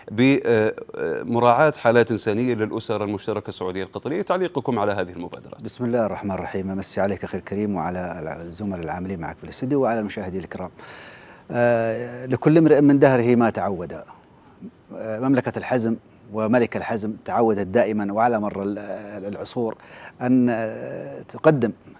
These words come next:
Speaker 2: يد العون وتقدم يد المساعدة وأن تقدم الخير للعالم كله. ولو لاحظنا في، آه، شهر رمضان فقط، آه، أكثر من مائة وستة آلاف سلة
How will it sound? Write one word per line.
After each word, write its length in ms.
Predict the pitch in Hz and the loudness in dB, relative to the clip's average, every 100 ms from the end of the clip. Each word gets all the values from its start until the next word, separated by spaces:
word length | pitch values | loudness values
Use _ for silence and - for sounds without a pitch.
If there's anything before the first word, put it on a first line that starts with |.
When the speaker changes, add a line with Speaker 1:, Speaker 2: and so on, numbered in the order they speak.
| - | -6
Speaker 2:
يد 160 | 113 110 | 0 2
العون 380 | 98 120 110 - | 4 4 4 -2
وتقدم 600 | 120 110 - 135 117 117 | -4 -4 2 4 4 4
يد 140 | 110 | 4
المساعدة 640 | 110 104 131 113 104 104 92 | 2 2 4 4 4 -2 -4
وأن 320 | 104 101 120 | -4 -2 -2
تقدم 420 | - 139 131 120 - - - - - 131 | 2 2 4 0 -2 -18 -20 -20 -10 -4
الخير 480 | 120 - 170 147 135 | -2 8 8 8 4
للعالم 440 | 143 160 165 131 | 4 8 6 6
كله. 320 | - 123 87 - - - - | 0 -2 -2 -12 -20 -20 -6
ولو 760 | 120 123 123 120 120 117 123 135 | 2 6 8 6 2 -2 2 6
لاحظنا 480 | 135 117 147 127 117 | 8 6 4 2 -4
في، 300 | 120 113 110 | -4 -2 0
آه، 280 | 107 110 104 | 0 -2 -6
شهر 240 | 135 113 | -4 -2
رمضان 420 | 120 113 117 123 | 0 0 0 0
فقط، 320 | - 139 117 - - - | 0 -2 -2 -2 -10 -14
آه، 280 | 113 113 156 | -12 -6 -4
أكثر 280 | 143 - 120 | -4 -4 -2
من 280 | 131 127 139 | -2 0 -2
مائة 260 | - 131 | -4 -6
وستة 640 | 110 107 110 - - - 113 | -6 -8 -10 -12 -14 -10 -10
آلاف 440 | 120 120 127 - | -8 -6 -6 -6
سلة 340 | 135 123 113 | -6 -4 -6